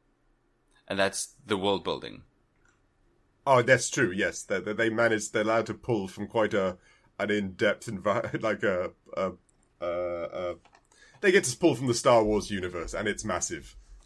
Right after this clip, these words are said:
Speaker 2: It's,
Speaker 1: It is. It's so
Speaker 2: and it's,
Speaker 1: unfair.
Speaker 2: and
Speaker 1: It's,
Speaker 2: this game
Speaker 1: it's
Speaker 2: is
Speaker 1: so,
Speaker 2: fully
Speaker 1: it's so
Speaker 2: licensed
Speaker 1: unfair.
Speaker 2: as well. Yeah, so it, it, they get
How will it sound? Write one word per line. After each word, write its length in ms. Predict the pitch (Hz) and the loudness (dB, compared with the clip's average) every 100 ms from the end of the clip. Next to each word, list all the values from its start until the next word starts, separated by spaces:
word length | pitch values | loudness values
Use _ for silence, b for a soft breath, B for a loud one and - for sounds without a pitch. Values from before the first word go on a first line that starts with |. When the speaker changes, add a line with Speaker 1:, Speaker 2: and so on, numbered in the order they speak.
| - 120 | -8 2
Speaker 2:
It's, 100 | 120 | 6
Speaker 1:
It 60 | |
is. 380 | 127 120 - - - _ | 6 6 0 -4 -8 _
It's 180 | 120 - | -6 -4
so 160 | - 156 | 6 10
Speaker 2:
and 100 | 131 | 10
it's, 60 | |
Speaker 1:
unfair. 460 | 104 92 98 76 82 101 | 8 2 -2 -2 -2 4
Speaker 2:
and 140 | 160 | 6
Speaker 1:
It's, 200 | 151 - | 6 6
Speaker 2:
this 0 | |
game 140 | 170 151 | 6 6
Speaker 1:
it's 100 | 147 | 6
Speaker 2:
is 80 | 131 | 4
Speaker 1:
so, 120 | - 180 | 8 10
Speaker 2:
fully 120 | 143 | 10
Speaker 1:
it's 40 | 127 | 8
so 60 | 123 | 8
Speaker 2:
licensed 480 | 123 92 78 - 69 | 6 4 0 -2 -2
Speaker 1:
unfair. 120 | 110 | -2
Speaker 2:
as 140 | 101 | -2
well. 220 | 107 92 92 | 0 0 0
Yeah, 200 | 95 87 | -2 -2
so 240 | - 110 | -2 0
it, 120 | 110 | 0
it, 380 | 95 113 - - | -2 -4 -8 -4
they 140 | 123 120 | 0 2
get 260 | 117 113 | 2 2